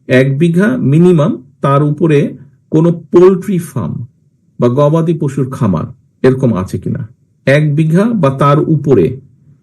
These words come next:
কোনো পুকুর আছে নাকি যেখানে মাছের চাষ হয়। এবং থানা বাড়ি আমি পুরো জিনিসটাকে তখন লোকেট করে বের করেছিলাম,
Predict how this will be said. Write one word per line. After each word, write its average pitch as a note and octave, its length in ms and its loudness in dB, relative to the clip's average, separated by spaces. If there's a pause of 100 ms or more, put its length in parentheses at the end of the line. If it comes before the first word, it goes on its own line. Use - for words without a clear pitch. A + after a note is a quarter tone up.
কোনো D3+ 200 2
পুকুর F#3+ 420 2
আছে D#3+ 200 0
নাকি D3 300 0
যেখানে D3+ 300 0
মাছের A#2+ 500 0
চাষ E2+ 340 -6
হয়। A2+ 140 -10 (520)
এবং D#3+ 420 2 (300)
থানা F#3+ 420 2
বাড়ি F3 240 4
আমি E3+ 120 0
পুরো D#3+ 260 -2
জিনিসটাকে D3+ 500 -2
তখন C#3+ 240 -2
লোকেট B2+ 340 0
করে C3 160 2
বের G#2 280 0
করেছিলাম, - 520 -4